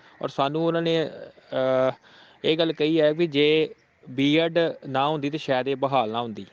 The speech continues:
ਇਹ ਸੱਚਾਈ ਹੈ। ਮੈਂ ਕੋਈ, ਅਸੀਂ ਕੋਈ ਮਾਣ ਨਹੀਂ ਕਰ ਰਹੇ, ਅਸੀਂ ਆਪਣੇ ਲਈ ਕੀਤਾ, ਜੋ ਕੀਤਾ ਸਮੂਹਿਕ ਤੇਈ ਚੌਂਹਠ ਲਈ ਕੀਤਾ ਹੈ, ਕਿਉਂਕਿ ਸਾਨੂੰ ਇਸ ਚੀਜ਼ ਦਾ ਬਹੁਤ ਦੁੱਖ ਸੀਗਾ ਕਿ, ਅਹ, ਭਰਤੀ ਜਿਹੜੀ ਰੱਦ ਨਹੀਂ ਹੋਣੀ ਚਾਹੀਦੀ। ਮੇਰੀਆਂ ਪੁਰਾਣੀਆਂ ਆਡੀਓ ਸੁਣ ਲਓ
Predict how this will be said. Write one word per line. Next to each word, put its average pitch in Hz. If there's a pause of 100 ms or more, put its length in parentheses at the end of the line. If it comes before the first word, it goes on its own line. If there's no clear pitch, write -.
(120)
ਇਹ 160
ਸੱਚਾਈ 139
ਹੈ। 92 (520)
ਮੈਂ 147
ਕੋਈ, 147
ਅਸੀਂ 151
ਕੋਈ 160
ਮਾਣ 135
ਨਹੀਂ 156
ਕਰ 143
ਰਹੇ, 156
ਅਸੀਂ 151
ਆਪਣੇ 127
ਲਈ 127
ਕੀਤਾ, 139 (480)
ਜੋ 135
ਕੀਤਾ 139
ਸਮੂਹਿਕ 143
ਤੇਈ 120
ਚੌਂਹਠ 127
ਲਈ 135
ਕੀਤਾ 127
ਹੈ, 135
ਕਿਉਂਕਿ 151
ਸਾਨੂੰ 143
ਇਸ 147
ਚੀਜ਼ 135
ਦਾ 143 (440)
ਬਹੁਤ 139
ਦੁੱਖ 139
ਸੀਗਾ 147
ਕਿ, 156 (580)
ਅਹ, 135 (100)
ਭਰਤੀ 135
ਜਿਹੜੀ 131
ਰੱਦ 123
ਨਹੀਂ 127
ਹੋਣੀ 127
ਚਾਹੀਦੀ। 135
ਮੇਰੀਆਂ 147
ਪੁਰਾਣੀਆਂ 139
ਆਡੀਓ 139
ਸੁਣ 123
ਲਓ 139